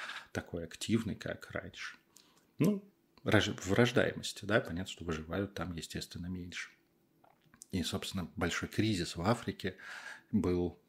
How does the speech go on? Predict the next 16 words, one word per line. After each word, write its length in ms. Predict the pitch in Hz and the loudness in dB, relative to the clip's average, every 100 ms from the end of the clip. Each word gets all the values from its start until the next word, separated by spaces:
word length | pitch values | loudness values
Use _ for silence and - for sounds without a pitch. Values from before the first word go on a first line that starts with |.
| _ _ _ _ _ | _ _ _ _ _
в 80 | - | 0
конце 300 | 95 82 95 | 2 4 2
двадцатого 540 | 85 85 87 82 82 | 0 -2 -4 -4 -4
века, 360 | 80 92 123 101 | 2 4 4 2
в 40 | |
начале 380 | 87 80 92 82 | -4 -4 -4 -4
двадцать 340 | 80 85 - - | -4 -6 -8 2
первого 360 | 107 139 139 | 4 6 4
в 40 | - | -2
связи 400 | - 95 95 95 | -2 -2 0 -4
с 120 | - | -4
тем, 200 | 98 92 | -2 -2
что 380 | - - 92 90 | -2 -4 -2 -2
врачи 640 | 82 92 - - 95 - - | 0 0 2 2 2 0 -4
без 280 | 87 87 | -2 0
границ, 640 | 87 90 90 90 87 - | 2 4 4 2 -2 -6